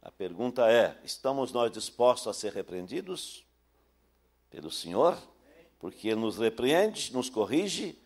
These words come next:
para não sermos condenados com o mundo. Podeis assentar só um momento? Eu quero ler aqui da mensagem, como eu disse, Apocalipse cinco, segunda parte.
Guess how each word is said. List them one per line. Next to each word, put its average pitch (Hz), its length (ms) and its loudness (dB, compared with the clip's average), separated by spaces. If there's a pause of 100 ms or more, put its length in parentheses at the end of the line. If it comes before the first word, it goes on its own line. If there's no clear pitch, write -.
(400)
para 120 240 6
não 170 220 6
sermos 165 720 4 (260)
condenados 107 920 0
com 92 240 -6
o - 20 -6
mundo. 82 420 -10 (540)
Podeis 196 320 6
assentar 120 500 4
só 104 180 0
um - 20 2
momento? 107 520 0 (880)
Eu 113 160 -2
quero 139 280 2
ler 127 240 6
aqui 123 320 -2
da 117 120 4
mensagem, 110 540 2
como 95 160 -8
eu 92 60 -8
disse, 98 360 -4
Apocalipse - 880 -6
cinco, - 460 -10
segunda 87 380 -10
parte. - 560 4